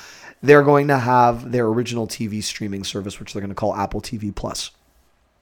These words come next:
So let's very quickly talk about Apple T V Plus,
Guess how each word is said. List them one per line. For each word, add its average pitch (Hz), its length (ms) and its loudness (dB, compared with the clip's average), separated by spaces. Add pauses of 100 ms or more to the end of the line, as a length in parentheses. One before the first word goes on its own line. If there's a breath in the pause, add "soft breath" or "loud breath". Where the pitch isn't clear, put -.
(140)
So - 380 -4
let's - 280 -6 (240)
very 123 320 0
quickly 120 280 -6
talk 117 240 -8
about 113 160 -6
Apple 107 260 -6
T 110 160 -10
V 107 140 -12
Plus, 147 460 2